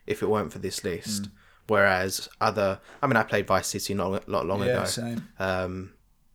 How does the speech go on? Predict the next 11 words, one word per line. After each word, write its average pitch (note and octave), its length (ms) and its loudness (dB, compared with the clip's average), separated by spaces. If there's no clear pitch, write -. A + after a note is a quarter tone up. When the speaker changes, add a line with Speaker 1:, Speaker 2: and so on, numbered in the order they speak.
Speaker 1:
and, G2+ 400 0
uh, F#2+ 240 4
San A2 200 -2
Andreas, F2+ 640 0
I F2 100 -2
adore. F2 480 -2
I G2 80 -12
think - 320 -8
it's, - 340 -6
I E2+ 120 -4
mean, F#2+ 280 -6